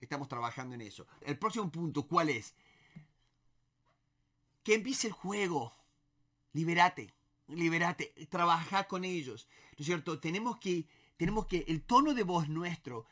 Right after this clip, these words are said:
tiene que cambiar cuando nosotros tenemos que, que mostrar que, bueno, esa tensión que hay en el aire, nosotros no, no la igualamos. Nosotros trabajamos desde el punto de vista nuestro que vamos a lograr el acuerdo.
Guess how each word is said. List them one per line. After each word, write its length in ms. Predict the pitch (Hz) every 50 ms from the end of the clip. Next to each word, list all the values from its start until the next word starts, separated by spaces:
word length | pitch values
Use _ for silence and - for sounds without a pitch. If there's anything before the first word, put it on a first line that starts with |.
| _ _
tiene 200 | - 160 175 170
que 160 | 175 165 139
cambiar 640 | - 135 123 127 131 135 143 160 160 147 139 131 113
cuando 240 | - 123 131 127 123
nosotros 340 | 127 127 123 160 147 156 147
tenemos 480 | 151 139 135 143 147 147 143 135 - - - - _ _ _
que, 320 | - 143 127 127 123 - -
que 100 | - 127
mostrar 420 | 120 123 120 117 - 151 147 127
que, 100 | - 160
bueno, 280 | 170 180 170 151 143 - _ _ _ _ _ - - - _ _ _ -
esa 220 | 175 160 - 190
tensión 760 | - - 151 151 156 151 143 - - - 202 208 208 190 180 147
que 160 | - 151 151
hay 180 | 151 143 143 139
en 100 | 131 131
el 120 | 127 139
aire, 460 | 147 151 156 156 135 107 101 98 110 - - - - - - - - _ _
nosotros 600 | - 123 139 156 151 131 135 147 139 135 123 - - _ _
no, 580 | - 110 131 147 151 165 180 190 196 185 - - - - _ _ _ _ - - - - _
no 560 | - - 131 131 135 131 104 135 143 143 156 175
la 120 | 190 190
igualamos. 1000 | 175 160 139 127 123 120 120 127 143 151 151 147 143 127 117 92 82 101 - - _ _ _ _ _ _ -
Nosotros 280 | 123 151 147 160 151
trabajamos 640 | 151 143 131 131 123 127 123 - 160 170 180 175 165
desde 180 | 139 143 131 127
el 80 | 110
punto 340 | - - 156 165 147 156 151
de 100 | 139 139 131
vista 320 | 143 151 147 - - 143
nuestro 500 | 131 131 139 151 151 147 - 139 135 -
que 120 | - 127
vamos 420 | 110 98 101 139 147 156 160 147 139
a 40 | 131
lograr 540 | 123 120 120 113 120 135 147 151 147 131 -
el 180 | 131 127 117 110
acuerdo. 720 | 107 107 104 - - 123 120 113 104 87 76 53 50 -